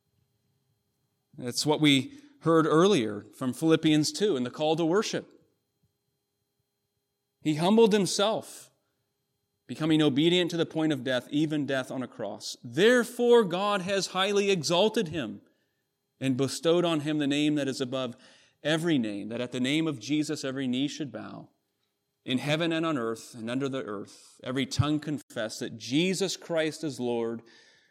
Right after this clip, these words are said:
to the glory of God the Father. Let's pray together. Oh, gracious God, how we thank you for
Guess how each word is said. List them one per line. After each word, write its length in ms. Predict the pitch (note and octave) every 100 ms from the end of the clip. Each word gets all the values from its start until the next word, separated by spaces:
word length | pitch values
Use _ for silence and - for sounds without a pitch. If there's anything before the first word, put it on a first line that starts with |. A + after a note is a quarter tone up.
| _ -
to 100 | B2
the 80 |
glory 360 | A2 A#2+ A#2 A#2+
of 140 | A#2
God 380 | G#2 G#2 G2+ G2 - _ _ _
the 60 | G#2+
Father. 460 | - G2 G2 C3 _ _ _ _ _ A#2+
Let's 140 | -
pray 180 | - F2+
together. 360 | F#2 G2+ - _ _ _ _ _ _ _ _ _ _ _ _ _ _ _ _ _ _
Oh, 60 | C#3
gracious 400 | C#3+ D3+ D#3 -
God, 260 | D3 C#3+
how 140 | C3 C#3
we 100 | B2+
thank 440 | - D3 D3+ D3
you 160 | D3 B2+
for 560 | - C#3+ A#2+ A#2 A2+